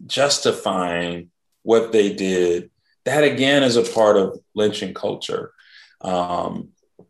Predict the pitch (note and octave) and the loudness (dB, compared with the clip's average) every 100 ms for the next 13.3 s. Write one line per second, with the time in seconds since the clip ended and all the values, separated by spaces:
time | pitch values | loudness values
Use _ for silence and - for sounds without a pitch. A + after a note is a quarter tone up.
0 | _ _ - - C3 A#2 B2+ A2+ A2+ - | _ _ -20 -8 -4 0 4 4 2 -6
1 | - C3+ A2 A2+ D3 C3+ G#2 B2 B2+ F2+ | 2 2 4 4 4 4 2 0 0 -4
2 | F2+ F2 - - G#2+ A2+ B2+ A#2 F#2 G2 | -4 -4 -8 -4 -2 0 -2 -2 -2 0
3 | A2 G#2+ F#2+ F2 F2+ E2+ E2 E2+ _ _ | 2 2 -2 -2 -2 -2 -4 -10 _ _
4 | _ _ _ F#2+ F#2+ F#2 F#2 F#2 F2 F#2 | _ _ _ 0 2 2 2 0 -2 -4
5 | A2 A2+ - C3 B2+ A2 G#2+ G#2 G2 F2+ | 0 0 2 2 2 0 0 0 2 0
6 | D#2+ G#2+ G#2+ F#2 F2+ F2 - F2+ E2+ - | 0 0 0 -4 -2 -2 0 -2 -2 -4
7 | _ _ - F#2+ F#2 F2+ E2+ G#2 F2+ F#2+ | _ _ -6 0 2 0 0 0 2 4
8 | A2+ A#2+ A#2+ A#2+ G#2+ G#2 G#2 G#2 G#2 - | 4 4 4 4 4 2 2 2 -2 -6
9 | - - - _ _ _ - - - _ | -10 -10 -12 _ _ _ -20 -20 -20 _
10 | _ - - G2+ G2+ G2+ G2+ G2+ - - | _ -14 0 4 4 4 0 -8 -8 0
11 | A2 G#2+ - G#2+ G#2 F#2+ G2+ G#2 G#2+ G#2 | 2 2 -2 -2 -2 -4 -2 0 2 4
12 | G#2 - G2 G2+ G2+ G#2 G2+ G2 G2+ G#2+ | 2 2 2 2 4 0 0 2 6 8
13 | G#2+ G#2 | 8 8